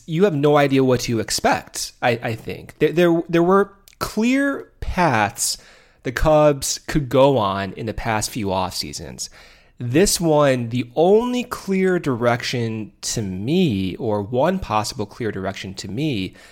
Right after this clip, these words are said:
is entertaining trades for Javi Baez and Chris Bryant and shoring up the back end of, of your rotation.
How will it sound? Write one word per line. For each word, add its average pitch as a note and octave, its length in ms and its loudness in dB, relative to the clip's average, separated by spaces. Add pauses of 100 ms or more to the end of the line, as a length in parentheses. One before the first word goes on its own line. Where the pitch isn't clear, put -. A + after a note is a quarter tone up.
(260)
is A2+ 520 -6
entertaining C#3 880 0
trades G#2+ 800 -4
for F#2+ 720 -8
Javi F2+ 320 -8
Baez A2 840 -4
and - 160 -14
Chris - 240 -14
Bryant G2+ 720 -4 (440)
and G2+ 440 -6
shoring A#2+ 480 0
up G#2+ 180 -4
the A2 80 -6
back G2+ 320 -4
end F#2 320 -8
of, F2+ 420 -10
of F#2 160 -10
your A2 140 -4
rotation. D#3 580 0